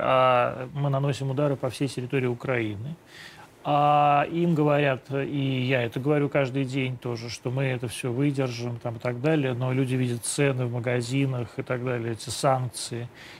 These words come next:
и, в общем, не понимают, что будет завтра. Вот дайте им совет,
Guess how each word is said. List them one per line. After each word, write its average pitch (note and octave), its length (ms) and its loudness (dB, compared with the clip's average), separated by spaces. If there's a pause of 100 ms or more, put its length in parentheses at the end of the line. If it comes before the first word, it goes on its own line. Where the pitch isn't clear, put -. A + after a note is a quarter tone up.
(160)
и, D3 100 4
в D#3 60 6
общем, D#3 260 2
не D3+ 80 4
понимают, D3 460 2
что - 180 -2
будет B2 280 -2 (280)
завтра. C3+ 580 -2 (520)
Вот D#3 120 2
дайте A#3 300 2
им G3 200 2
совет, F#3+ 440 2